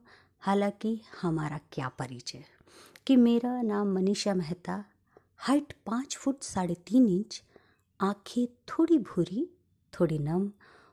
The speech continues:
उम्र किसी से एक दो साल ज़्यादा या किसी से एक दो साल कम,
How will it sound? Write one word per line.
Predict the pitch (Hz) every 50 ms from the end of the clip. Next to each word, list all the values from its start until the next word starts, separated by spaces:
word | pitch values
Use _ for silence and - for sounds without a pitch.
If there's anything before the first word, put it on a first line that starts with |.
| _ _ -
उम्र | 294 320 320 320 330 339 - - _ _ _ _ -
किसी | - 262 - - 285 277
से | - - 269 269 277 - _ -
एक | 208 202 202 - -
दो | 202
साल | - - 196 180 165 151
ज़्यादा | - - 156 143 151 - 247 381 - - _ _ _ _ _ 175
या | 180 - -
किसी | - 156 - - 160
से | - - -
एक | - 165 151 - -
दो | - 156
साल | - - 156 147 151 - -
कम, | - 202 214 254 269